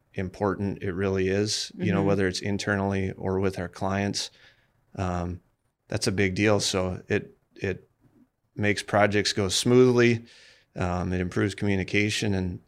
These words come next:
Speaker 1: at the end of the day, it brings more work back to us. But
Speaker 2: So, um, what does a day-to-day, um, look like for you?
Speaker 1: Um,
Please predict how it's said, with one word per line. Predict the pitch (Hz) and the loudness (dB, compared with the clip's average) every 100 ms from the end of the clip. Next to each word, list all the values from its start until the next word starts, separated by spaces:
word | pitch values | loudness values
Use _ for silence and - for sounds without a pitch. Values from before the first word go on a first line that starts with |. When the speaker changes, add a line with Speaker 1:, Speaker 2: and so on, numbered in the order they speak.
| _ - | _ -8
Speaker 1:
at | 92 | -6
the | - | -2
end | 95 | -2
of | 90 | -2
the | |
day, | 92 98 | 0 0
it | 92 - _ - _ _ | 0 -6 _ -20 _ _
brings | - 98 92 | -4 -2 0
more | 95 92 | -2 0
work | 92 95 | 0 -2
back | - 87 85 | -4 -6 -6
to | - 90 | -8 -6
us. | 87 - _ - | -8 -12 _ -14
But | - - _ _ _ _ _ _ _ _ - - - - | -14 -14 _ _ _ _ _ _ _ _ -14 -6 -6 -8
Speaker 2:
So, | - 220 214 165 | 4 8 8 8
um, | 202 190 | 6 8
what | 190 214 190 | 8 6 6
does | 208 208 185 | 2 0 2
a | 170 151 143 - | 2 2 -2 -2
day-to-day, | 175 175 165 147 143 143 123 127 - - - _ _ _ - - | 2 2 2 0 -2 -2 -4 -10 -14 -20 -20 _ _ _ -20 -10
um, | - 170 147 147 | -2 0 0 0
look | 165 185 151 | 0 0 -2
like | 139 - - | -8 -10 -18
for | - 165 | -6 -6
you? | 143 123 147 _ _ _ _ - - - - - - - - - - - - - | -4 -8 -14 _ _ _ _ -20 -20 -20 -20 -20 -20 -20 -20 -20 -20 -20 -14 6
Speaker 1:
Um, | 220 170 151 | 10 12 10